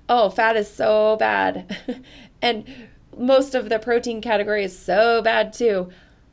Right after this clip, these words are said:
it's just, it's frustrating that it's like, here we are left with, like, food that's not very satisfying. Anyway, I'm getting on a tangent, but that's basically the, um,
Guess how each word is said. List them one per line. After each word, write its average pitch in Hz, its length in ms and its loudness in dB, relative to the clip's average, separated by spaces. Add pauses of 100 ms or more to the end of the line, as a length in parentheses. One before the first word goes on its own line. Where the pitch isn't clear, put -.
(160)
it's - 220 -8
just, 330 300 -4
it's 240 180 -2
frustrating 220 600 -2
that 180 160 0
it's 175 220 -4
like, 170 440 -4 (200)
here 240 280 -2
we 226 120 4
are 196 220 2
left 185 280 -6
with, 180 220 -8 (140)
like, 180 260 -6 (180)
food 226 300 -8
that's 185 240 -8
not 202 200 -6
very 185 340 -4
satisfying. 175 840 -10
Anyway, 269 320 2
I'm 254 100 -2
getting 285 220 2
on 269 80 0
a 262 60 -8
tangent, 214 360 -4 (140)
but 226 140 2
that's 247 300 0
basically 208 500 -2
the, 185 420 -6
um, 170 400 -6